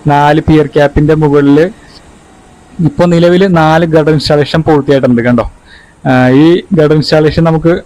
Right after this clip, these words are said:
ഷൂട്ട് ചെയ്യാൻ സാധിച്ചിട്ടുണ്ടായില്ല. ഇതിന്റെ ഇൻസ്റ്റാളേഷൻ ടൈം നമുക്ക് മിസ്സായി പോയി. കാരണം വെച്ചാൽ വെളു-,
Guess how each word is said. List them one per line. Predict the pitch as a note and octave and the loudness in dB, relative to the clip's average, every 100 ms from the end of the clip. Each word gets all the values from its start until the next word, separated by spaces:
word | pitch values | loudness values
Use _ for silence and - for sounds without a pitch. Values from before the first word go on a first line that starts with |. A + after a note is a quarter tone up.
| - D3 | -4 -2
ഷൂട്ട് | D3+ C#3+ D3+ | 0 0 0
ചെയ്യാൻ | D3+ | 0
സാധിച്ചിട്ടുണ്ടായില്ല. | D#3+ C#3+ C#3+ C#3 C#3 C3+ A#2 A2+ - - - - - | 0 0 0 0 2 2 0 -2 -8 -20 -20 -18 -4
ഇതിന്റെ | C3+ C#3+ | 0 0
ഇൻസ്റ്റാളേഷൻ | C#3+ C#3+ C#3 C#3 - D3+ D#3 | 0 0 0 0 0 -2 0
ടൈം | D3+ | 0
നമുക്ക് | D#3 E3 B3 D3 C#3+ D3+ | -2 -2 -2 -2 0 0
മിസ്സായി | D3 C3+ D3 C#3+ | -2 -2 0 0
പോയി. | D3 C#3 | 0 0
കാരണം | C3+ | 0
വെച്ചാൽ | C3 C3+ | 0 0
വെളു-, | C#3 C#3 D#3+ | 0 0 0